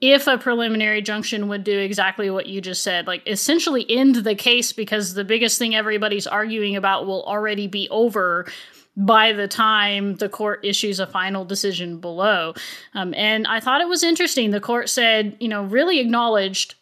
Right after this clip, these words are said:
there's a lot of our sister courts who do have this standard, but really it wouldn't matter because it, I, I believe it was no less than six times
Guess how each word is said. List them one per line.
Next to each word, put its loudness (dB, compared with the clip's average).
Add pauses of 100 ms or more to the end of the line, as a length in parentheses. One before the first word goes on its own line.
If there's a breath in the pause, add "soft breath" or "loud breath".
(140)
there's 2
a 4
lot 2
of 0
our 0
sister -2
courts -4
who 0
do -2
have 2
this 0
standard, 0
but -4
really 2 (120)
it 2
wouldn't 0
matter 2
because -2
it, -2
I, -6 (160)
I 2
believe 4
it 2
was 0
no 2
less 2
than 0
six -4
times 2